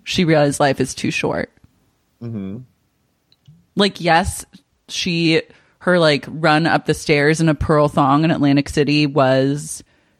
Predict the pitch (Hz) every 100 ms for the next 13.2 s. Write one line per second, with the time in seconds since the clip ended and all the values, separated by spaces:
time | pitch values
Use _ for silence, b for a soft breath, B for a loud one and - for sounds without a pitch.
0 | - 151 143 147 185 202 247 247 _ b
1 | b b b b b b _ _ 160 160
2 | 147 139 143 156 143 147 139 131 _ _
3 | _ - 151 151 143 160 - 151 151 127
4 | 139 139 143 143 127 131 139 147 143 135
5 | - _ - 160 135 135 156 - 151 143
6 | 143 151 139 135 131 131 165 185 170 147
7 | 165 165 - 147 - 202 220 - 247 247
8 | 240 247 - _ _ _ _ _ _ _
9 | _ _ 156 170 147 143 139 139 127 123
10 | 131 - 131 120 120 - - 143 127 -
11 | - - 147 - - - - - - -
12 | - - - _ _ _ _ _ - 92
13 | 85 87